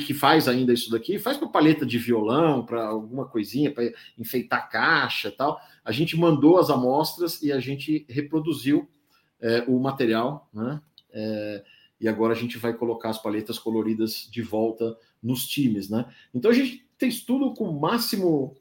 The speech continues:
carinho, o máximo capricho possível pra trazer uma experiência, é,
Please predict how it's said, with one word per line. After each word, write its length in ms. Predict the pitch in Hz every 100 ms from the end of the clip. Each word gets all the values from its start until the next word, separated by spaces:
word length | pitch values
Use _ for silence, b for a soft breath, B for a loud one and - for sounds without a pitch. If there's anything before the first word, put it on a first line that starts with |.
| -
carinho, 480 | 156 139 143 185 147
o 40 |
máximo 420 | 151 180 - 165
capricho 600 | 147 151 - 151 156 139
possível 600 | 143 127 - 180 180 214 b b b -
pra 120 | 170
trazer 320 | 185 196 151
uma 120 | 190
experiência, 840 | 190 - 180 156 151 165 190 170 - _ _ _ _ _ _ - 131
é, 440 | 127 120 113